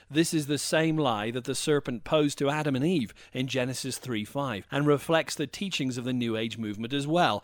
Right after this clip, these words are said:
In other words, that you are a god or you can become a god if you accept Satan's lies.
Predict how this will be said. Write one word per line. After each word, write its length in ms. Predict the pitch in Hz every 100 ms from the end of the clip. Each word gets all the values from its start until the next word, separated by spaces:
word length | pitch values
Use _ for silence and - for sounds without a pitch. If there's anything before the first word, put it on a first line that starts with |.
| -
In 160 | 156
other 220 | 160 165
words, 400 | 160 185 151 123 -
that 180 | 139
you 260 | 139 180 165
are 240 | 165 160
a 40 | 127
god 440 | 123 170 123 131
or 100 | 135
you 140 | 147 156
can 160 | 156
become 400 | 143 139 - 214
a 80 | 202
god 400 | 123 98 101 123
if 200 | - 123
you 120 | 131 127
accept 460 | 131 - 110 -
Satan's 460 | - 107 80 87 95
lies. 560 | 104 123 117 82 -